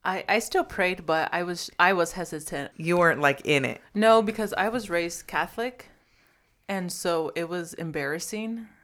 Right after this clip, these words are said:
Speaker 1: to me to pray in public. Like, I've never prayed in public in my life.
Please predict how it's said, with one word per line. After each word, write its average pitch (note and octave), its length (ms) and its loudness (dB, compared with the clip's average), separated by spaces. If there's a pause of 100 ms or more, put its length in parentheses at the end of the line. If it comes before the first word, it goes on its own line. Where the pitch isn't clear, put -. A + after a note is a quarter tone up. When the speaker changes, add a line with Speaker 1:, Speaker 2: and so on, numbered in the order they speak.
(280)
Speaker 1:
to G3+ 100 -4
me D#3+ 460 -4
to A#3 100 -6
pray A3+ 220 0
in A3+ 100 -2
public. B3+ 500 -4 (280)
Like, F#3+ 120 -2
I've G3 140 4
never F3+ 220 2
prayed E3+ 260 -4
in D#3+ 80 -4
public D3+ 320 -6
in D3 60 -6
my B2+ 100 -6
life. - 400 -10